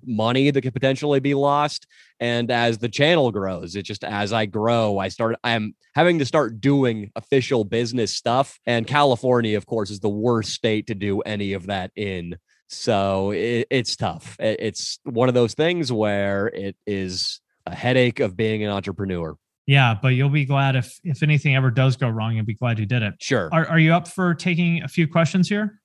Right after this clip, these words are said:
Speaker 1: Absolutely, man. Yeah, I'm having a great time.
Speaker 2: From Nipples, any self-help books or media that you recommend? Question for either of you.
Speaker 1: Sure. I think a really, really good place to start, and this might seem corny because he's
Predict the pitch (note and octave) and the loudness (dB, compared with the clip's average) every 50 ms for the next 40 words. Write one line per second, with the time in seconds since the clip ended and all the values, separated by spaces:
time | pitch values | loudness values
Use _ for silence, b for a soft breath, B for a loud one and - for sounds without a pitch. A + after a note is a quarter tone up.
0 | - B2 D3 - - D#3+ F#3+ A3 F3+ G2+ F2 F#2+ B2+ - C3 B2 A#2+ A#2+ C3 C3 | -2 -2 -2 -2 0 0 0 0 0 0 -2 -4 -2 0 0 2 2 2 0 0
1 | C#3 A#2 C3+ C3 A2+ - A#2+ C#3+ A2 F#2 _ _ _ - - - D#3+ D3 D3 D3 | 0 0 0 0 0 0 -2 -2 -4 -6 _ _ _ -4 2 6 8 8 10 10
2 | D#3 F#3+ F#3+ - E3 A#2 G#2+ G#2 - - - E3 F3+ G3+ G#3 G3+ - - G3 F#3 | 10 8 8 6 2 2 2 0 -4 -4 0 2 2 2 2 0 0 0 2 2
3 | F#3 - - - F3 F3+ - - D3 E3 E3 - - - - - D#3 D3+ D#3 D#3+ | 0 0 0 0 0 0 0 0 0 0 0 0 -4 -8 -6 -2 0 2 2 4
4 | D#3+ E3 D#3 D3+ D3+ D3 C#3+ C3+ C3+ - C#3+ C#3+ C#3+ C#3+ C#3 - - C#3 C3+ C3+ | 4 4 4 4 4 4 4 2 0 -2 -2 0 0 0 0 0 0 0 2 2
5 | C3+ C3 B2 A2 - _ - D3+ C#3+ - - C#3 B2 - C3+ B2 A#2+ A2+ G#2+ G2 | 2 0 0 -4 -6 _ 0 0 0 2 0 -2 0 2 2 2 2 2 0 -2
6 | F#2+ G#2 F#2 F2 - _ - - - - G3 D#3+ A#2 F#2 F#2 - _ _ _ - | -2 -6 -8 -10 -14 _ -14 -6 0 2 4 4 4 2 0 -4 _ _ _ -2
7 | A#2 C3+ E3 F#3+ - - G#3+ G3+ F#3+ F3+ - C3 A#2 G#2+ G2+ A2+ A#2+ C3 C#3 C#3+ | 2 4 4 4 4 4 4 4 2 2 2 0 0 0 2 2 2 4 4 4
8 | C#3 B2+ A#2 A#2+ B2 B2 A#2 G2+ F2 E2+ G#2+ G#2+ G#2+ G#2 - A#2 A2+ G#2+ G#2+ G2+ | 2 2 2 2 2 2 2 0 -2 -4 -4 -4 -4 -6 -6 -4 -2 -2 -2 -2
9 | - - G#2+ F#2+ - - - A#2+ A2 G#2 F#2+ F2+ F#2 F2 - - - - G2+ F#2+ | -6 -8 -10 -10 -8 -2 2 4 4 4 4 2 0 -4 -6 -8 -6 -4 -4 -4
10 | F2+ F2+ F2+ F2+ - - F#2+ E2+ - - G#2+ G2 G2 F#2+ - - A2 G2+ G2 - | -4 -6 -8 -10 -8 -8 -10 -10 -8 -6 -4 -4 -4 -4 -4 -4 -4 -4 -4 -2
11 | - D3+ F3 E3+ C3+ A2 G2 G2 G#2 F#2+ A2 G2+ F#2 F2+ G2 F2 - | 0 2 2 4 2 2 0 -4 -6 -6 -8 -10 -10 -10 -12 -14 -16